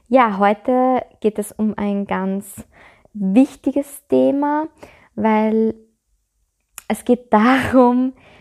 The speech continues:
was heißt Spiritualität,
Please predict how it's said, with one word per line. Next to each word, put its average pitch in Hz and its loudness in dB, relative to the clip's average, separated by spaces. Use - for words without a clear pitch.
was 202 -2
heißt 185 -6
Spiritualität, 196 -4